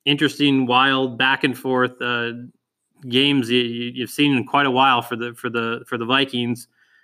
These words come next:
um, being down, uh, twenty to nothing at halftime, um, and playing just ab-, about as bad as a,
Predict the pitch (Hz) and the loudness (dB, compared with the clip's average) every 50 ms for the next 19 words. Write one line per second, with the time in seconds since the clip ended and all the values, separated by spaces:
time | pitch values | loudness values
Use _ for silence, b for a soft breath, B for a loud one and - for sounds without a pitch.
0 | _ _ _ 117 113 113 113 113 110 131 131 131 127 127 123 127 123 123 131 131 | _ _ _ -6 -4 -4 -4 -2 0 2 2 4 4 2 2 2 2 4 4 4
1 | 131 127 123 120 127 - - - 139 127 120 123 - - _ _ _ _ _ - | 2 2 0 -2 -4 -10 -10 -8 -8 -8 -6 -8 -10 -14 _ _ _ _ _ -8
2 | - 143 143 151 151 135 123 127 135 139 - 131 120 117 110 127 127 135 135 - | -4 0 0 2 2 2 4 2 2 2 0 -2 -2 -2 0 2 2 2 0 -2
3 | - - 117 110 104 101 104 107 _ _ _ _ _ - 120 113 110 110 107 107 | -4 -6 -6 -6 -8 -12 -18 -20 _ _ _ _ _ -16 -14 -12 -10 -10 -10 -10
4 | 107 110 117 113 107 - _ - 131 131 127 120 120 135 131 - - 120 117 117 | -12 -12 -10 -10 -10 -10 _ -2 -2 0 0 0 0 -2 -4 -4 -6 -12 -12 -10
5 | - - 120 135 147 156 165 151 123 113 110 123 123 127 127 127 127 123 107 120 | -8 -4 0 2 2 4 2 2 0 -2 -2 0 0 2 2 2 0 -2 -4 -4
6 | 120 120 117 117 110 113 - - _ _ _ _ _ _ _ _ _ _ - 120 | -2 -2 -2 -4 -6 -8 -12 -18 _ _ _ _ _ _ _ _ _ _ -6 -6